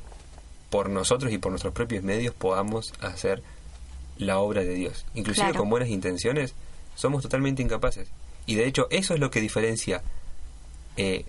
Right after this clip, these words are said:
Speaker 1: al Pedro que caminó sobre el agua del Pedro que se hundió, ¿no?
Speaker 2: Ujú.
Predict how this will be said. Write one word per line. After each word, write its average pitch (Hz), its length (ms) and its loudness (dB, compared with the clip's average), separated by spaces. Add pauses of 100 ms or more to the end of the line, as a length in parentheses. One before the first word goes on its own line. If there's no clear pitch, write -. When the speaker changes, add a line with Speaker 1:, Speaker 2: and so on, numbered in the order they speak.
(120)
Speaker 1:
al 98 200 0
Pedro 139 300 2
que 110 80 2
caminó 101 340 4
sobre 127 180 2
el 123 60 6
agua 170 280 2 (100)
del 98 180 0
Pedro 117 260 2
que 101 80 -4
se 101 100 0
hundió, 90 200 -2 (360)
¿no? 220 80 6
Speaker 2:
Ujú. 202 360 2